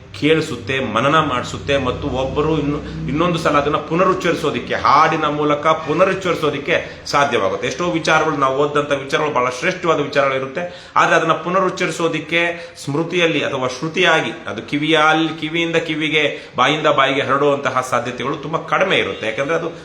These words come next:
ಗದ್ಯ ರೂಪದಲ್ಲಿ ಇರುತ್ತೆ, ಪುಸ್ತಕಗಳಲ್ಲಿ ಇರುತ್ತೆ. ಹಾಗಾಗಿ ಓದಿದಂಥ ಸಂದರ್ಭಗಳಲ್ಲಿ ಅಥವಾ ಮಾತನಾಡುವಂಥ ಸಂದರ್ಭಗಳಲ್ಲಿ ಮಾತ್ರ ಆಗುತ್ತೆ. ಆದ್ರೆ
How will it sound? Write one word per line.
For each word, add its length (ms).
ಗದ್ಯ 220
ರೂಪದಲ್ಲಿ 440
ಇರುತ್ತೆ, 340
ಪುಸ್ತಕಗಳಲ್ಲಿ 600
ಇರುತ್ತೆ. 640
ಹಾಗಾಗಿ 320
ಓದಿದಂಥ 500
ಸಂದರ್ಭಗಳಲ್ಲಿ 800
ಅಥವಾ 180
ಮಾತನಾಡುವಂಥ 560
ಸಂದರ್ಭಗಳಲ್ಲಿ 500
ಮಾತ್ರ 240
ಆಗುತ್ತೆ. 280
ಆದ್ರೆ 500